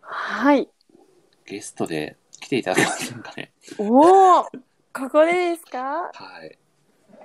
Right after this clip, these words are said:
Speaker 2: 大変お忙しいところは
Speaker 1: おー、映像
Speaker 2: 重々承知なのですが、まあ、十二月の頭ぐらいになるかと思うのですが、
Speaker 1: <laughs> なるほど、
Speaker 2: 映像
Speaker 1: 十二月の頭ですね。
Speaker 2: 犬には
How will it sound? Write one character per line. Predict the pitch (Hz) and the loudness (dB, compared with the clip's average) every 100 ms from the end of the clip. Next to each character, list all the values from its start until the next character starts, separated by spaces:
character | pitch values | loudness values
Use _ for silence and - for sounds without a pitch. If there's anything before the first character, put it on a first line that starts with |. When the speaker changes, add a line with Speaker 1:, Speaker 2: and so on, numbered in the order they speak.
| _ | _
Speaker 2:
大 | - 117 123 | -14 -12 -12
変 | - 135 123 | -10 -8 -6
お | 127 | -6
忙 | 123 123 170 | -6 -8 -6
し | |
い | - | -4
と | 277 | -2
こ | 302 | 0
ろ | 277 | 2
は | 311 | 2
Speaker 1:
お | |
ー、 | 320 | 2
映 | |
像 | 381 381 | 0 0
Speaker 2:
重 | 339 113 123 | -2 -4 -2
々 | 131 120 | -2 -4
承 | - 113 | -6 -10
知 | 113 | -10
な | 113 | -14
の | |
で | 101 | -14
す | - | -10
が、 | 95 92 - _ - | -6 -6 -8 _ -16
ま | 113 | -14
あ、 | 95 | -12
十 | 107 | -12
二 | 110 | -6
月 | 113 - | -6 -2
の | 139 | -2
頭 | 107 113 110 | 0 0 0
ぐ | |
ら | 104 | -2
い | |
に | 85 | -4
な | 90 | -8
る | |
か | - | -12
と | - 85 | -14 -14
思 | 87 | -14
う | 90 | -16
の | 87 | -16
で | 85 | -14
す | - | -12
が、 | 87 _ | -14 _
Speaker 1:
<laughs> | - _ _ _ _ _ _ _ _ _ - | -20 _ _ _ _ _ _ _ _ _ -8
な | 226 | -4
る | 226 | -2
ほ | 254 | -2
ど、 | 202 | -2
Speaker 2:
映 | |
像 | 202 208 | -2 -4
Speaker 1:
十 | |
二 | 208 208 | -2 -4
月 | 202 | -4
の | 202 | -4
頭 | |
で | 196 | -4
す | 202 | -6
ね。 | |
Speaker 2:
犬 | 185 | -6
に | 185 | -6
は | 95 | -4